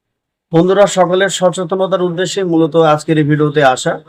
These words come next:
পাইলস রোগ থেকে যে আরোগ্য হয়, ভালো হওয়া যায় অপারেশন ছাড়া হোমিওপ্যাথি চিকিৎসার মাধ্যমে, সেটি পাইলস যত পুরাতনই হোক,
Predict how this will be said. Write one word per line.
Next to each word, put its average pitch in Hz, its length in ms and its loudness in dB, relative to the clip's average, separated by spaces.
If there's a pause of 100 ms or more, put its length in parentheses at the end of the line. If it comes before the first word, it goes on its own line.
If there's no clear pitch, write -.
(340)
পাইলস 160 360 0
রোগ 170 180 -6
থেকে 175 280 -4
যে 175 80 2
আরোগ্য 156 340 2
হয়, 170 360 0 (100)
ভালো 147 220 2
হওয়া 165 280 6
যায় 175 260 2
অপারেশন 151 540 -4
ছাড়া 165 280 -4
হোমিওপ্যাথি 156 500 -2
চিকিৎসার 143 420 -4
মাধ্যমে, 143 480 -4 (420)
সেটি 156 300 0
পাইলস 156 420 2
যত 160 320 2
পুরাতনই 180 440 2
হোক, 202 320 -2